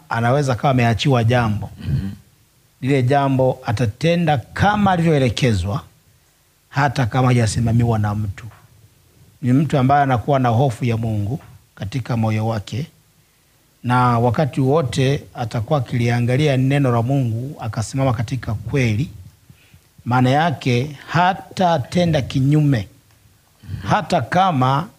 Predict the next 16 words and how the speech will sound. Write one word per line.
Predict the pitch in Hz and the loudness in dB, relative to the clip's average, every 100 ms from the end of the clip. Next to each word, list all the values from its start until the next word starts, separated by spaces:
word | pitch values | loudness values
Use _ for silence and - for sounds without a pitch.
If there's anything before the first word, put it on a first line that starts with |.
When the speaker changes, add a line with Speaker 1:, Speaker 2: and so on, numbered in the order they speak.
| - | -2
Speaker 1:
yule | 156 208 185 | 2 4 4
aliyemwachia | 175 190 160 147 127 196 165 | 2 2 2 2 2 0 2
jukumu | 131 110 135 135 | 0 0 0 2
lile | 156 135 | 4 4
hayupo. | 117 139 127 - 110 - _ _ _ _ _ _ - | 4 2 2 -2 -8 -10 _ _ _ _ _ _ -4
Yule | 143 160 | 2 2
mtu | 151 156 139 143 139 - | 4 2 2 0 -4 -4
atalisimamia | 120 104 123 117 104 - 120 127 135 | -4 -2 -2 -2 -2 -2 -2 2 2
vizuri | 117 113 104 160 180 190 185 | 0 0 0 0 2 2 0
na | 147 | -2
atalitenda | 107 123 104 151 143 117 | -2 -2 -2 0 0 0
vizuri | 107 101 151 185 | -2 -2 -2 -2
bila | 196 147 113 | -2 -2 -4
kukosea, | 107 - 98 - 190 294 - - - - - - _ _ _ - | -4 -8 -8 -4 -4 -4 -10 -20 -20 -20 -20 -20 _ _ _ -4
kwa | 120 | -2
sababu | 113 117 143 131 120 107 | 0 2 2 2 0 -2